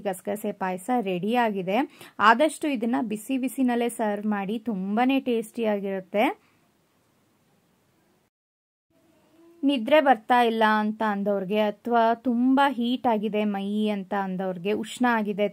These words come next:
ತುಂಬಾ ಅಂತ ಹೇಳ್ತಾರೆ ನೋಡಿ, ಅಂಥವ್ರಿಗೆ ಈ ರೀತಿ ಗಸಗಸೆ ಪಾಯಸನ ಮಾಡಿಕೊಡಿ, ತುಂಬಾನೇ ಆರೋಗ್ಯಕ್ಕೂ ಸಹ ಒಳ್ಳೇದು, ತುಂಬಾ ಚೆನ್ನಾಗಿ ನಿದ್ದೆ ಬರುತ್ತೆ, ಹಾಗೆ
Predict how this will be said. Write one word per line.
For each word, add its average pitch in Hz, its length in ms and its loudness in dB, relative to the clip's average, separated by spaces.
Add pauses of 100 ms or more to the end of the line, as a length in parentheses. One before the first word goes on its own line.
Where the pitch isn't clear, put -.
ತುಂಬಾ 196 320 -2
ಅಂತ 180 180 -8
ಹೇಳ್ತಾರೆ 180 400 -6
ನೋಡಿ, 202 180 -2 (380)
ಅಂಥವ್ರಿಗೆ 226 500 0
ಈ - 100 -2
ರೀತಿ 220 180 -8 (100)
ಗಸಗಸೆ 214 400 -4 (100)
ಪಾಯಸನ 208 500 -2
ಮಾಡಿಕೊಡಿ, 185 440 -6 (120)
ತುಂಬಾನೇ 214 480 -2 (120)
ಆರೋಗ್ಯಕ್ಕೂ 202 560 -6 (120)
ಸಹ 202 120 -6 (140)
ಒಳ್ಳೇದು, 185 340 -4 (240)
ತುಂಬಾ 208 240 -2 (100)
ಚೆನ್ನಾಗಿ 220 340 0
ನಿದ್ದೆ 190 320 -4
ಬರುತ್ತೆ, 208 320 -2 (400)
ಹಾಗೆ 240 200 4